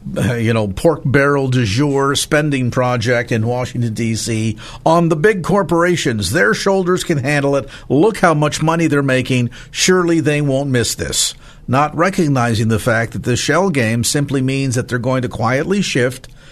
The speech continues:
those tax dollars, the additional tax dollars that are being paid by the corporation, over back to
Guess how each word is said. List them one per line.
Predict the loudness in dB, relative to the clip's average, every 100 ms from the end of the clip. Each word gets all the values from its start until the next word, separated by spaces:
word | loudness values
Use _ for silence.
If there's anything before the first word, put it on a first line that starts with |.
| -8
those | 0 2 2 0
tax | 0 0 0 0
dollars, | 0 0 -2 -4 -6
the | -2 -2
additional | 0 -2 -2 -2
tax | 0 -2 0 -2
dollars | 0 0 -2
that | -2
are |
being | 0 0 0
paid | 0 0 -2 -6 -14 -4
by | 0 0
the | -2
corporation, | -2 -2 0 0 2 0 -2 0 -2 -4 -12 -20 -4
over | -2 0 0
back | -2 -2 0 0 -4
to | -4 0 2 0 -2